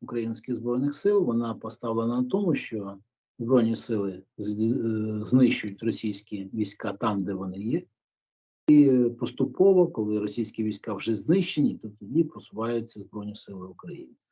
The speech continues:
Тобто, е, бережуть і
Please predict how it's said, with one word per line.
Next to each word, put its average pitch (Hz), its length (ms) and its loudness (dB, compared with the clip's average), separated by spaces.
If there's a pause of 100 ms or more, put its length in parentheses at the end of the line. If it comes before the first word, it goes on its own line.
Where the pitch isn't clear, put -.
(380)
Тобто, - 300 -12 (500)
е, 90 40 -14
бережуть 113 720 2 (580)
і 95 440 -8